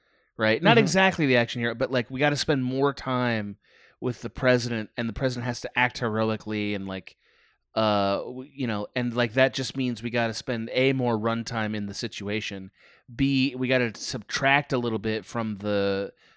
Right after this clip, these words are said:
Speaker 1: the main character and his tr-, quest to get back to his daughter, you know, which is
Speaker 2: Yep.
Speaker 1: like, it was so pure and distilled in Die Hard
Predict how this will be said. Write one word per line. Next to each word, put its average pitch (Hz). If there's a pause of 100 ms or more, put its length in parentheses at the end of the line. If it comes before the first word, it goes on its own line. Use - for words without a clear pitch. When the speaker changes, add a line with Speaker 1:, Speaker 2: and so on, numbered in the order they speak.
(140)
Speaker 1:
the 110
main 131
character 120
and 101
his 95
tr-, -
quest 143
to 104
get 98
back 123
to 131
his 117
daughter, 87 (840)
you 117
know, 107
which 117
is 123
Speaker 2:
Yep. 165
Speaker 1:
like, -
it 131
was 127
so 175
pure 170
and 135
distilled 120
in 98
Die 95
Hard 87